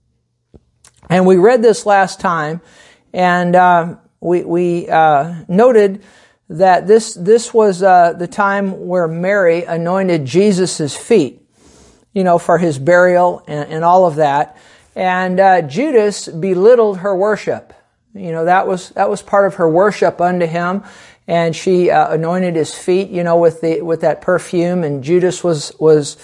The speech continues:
uh, upset about that. And, and we talked about, uh, you know, uh, we learned a lesson from Judas not to belittle someone else's worship. So we talked about that last time.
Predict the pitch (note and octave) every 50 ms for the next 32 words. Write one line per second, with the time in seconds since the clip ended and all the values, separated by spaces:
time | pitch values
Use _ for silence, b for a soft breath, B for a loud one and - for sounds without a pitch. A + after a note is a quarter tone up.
0 | B B B B B B B _ - - - F3 E3+ - - - - G3+ F#3 F3
1 | F3 E3 E3+ E3 E3 - - E3+ E3 E3+ F3 F3 E3+ D#3+ D#3 D#3+ D#3+ - E3+ E3
2 | E3 E3 D#3 D#3+ E3 D#3+ F3+ F#3+ F#3+ F#3+ - G3 F3 F3 F3 E3+ E3+ E3+ E3+ -
3 | - - - D3 D3 D3 C#3+ C#3 D3 D3+ D3+ _ _ _ _ b b b b b
4 | b b _ G3+ F3+ E3 D3+ D3 C#3+ C#3+ D3+ - - _ _ - D#3 D3+ D#3 D#3
5 | D#3 D#3+ E3+ F#3 F#3+ F3+ E3+ E3 E3+ F#3 F3+ - - F3 E3 E3 D3+ - - -
6 | E3 D#3+ D3+ C3 E3 G3 G3+ F#3 E3+ D#3+ - - E3+ E3 F3 F#3 G3 F#3 F#3+ -
7 | F3+ D#3+ D#3 D#3+ D#3 E3+ F#3+ F#3+ F3 E3+ D#3+ - - - F3+ E3+ E3+ E3 E3 D#3+
8 | D#3+ D#3+ D#3 D#3 - D#3 C3+ B2+ C3+ E3 E3 D#3 - C#3+ A#2 - - - F3 E3
9 | E3+ E3 E3 - A3+ A3 A3 - G3+ F3+ F#3 F3 - - F3+ E3 - - D#3+ F3+
10 | F3+ F3+ - - - D#3 C#3+ C#3 C#3 C#3 D3+